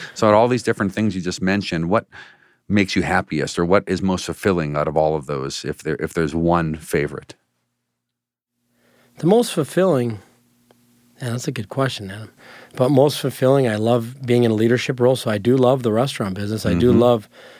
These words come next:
Speaker 2: you know, you can really prevail as a leader and set yourself apart.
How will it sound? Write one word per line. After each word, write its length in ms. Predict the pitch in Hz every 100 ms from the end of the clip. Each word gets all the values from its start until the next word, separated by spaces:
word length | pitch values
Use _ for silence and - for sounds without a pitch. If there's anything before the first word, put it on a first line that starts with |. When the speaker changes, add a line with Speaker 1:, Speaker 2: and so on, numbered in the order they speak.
| - _ _ _ _ _ _ _ 156
Speaker 2:
you 100 | 113
know, 200 | 101 107
you 300 | 127 120 117
can 240 | 120 113
really 260 | 120 131 117
prevail 520 | - 104 113 120 120
as 120 | 107
a 40 | 98
leader 300 | 117 120 104
and 120 | 92
set 180 | 123 107
yourself 380 | 104 - 104
apart. 420 | 98 - 113 120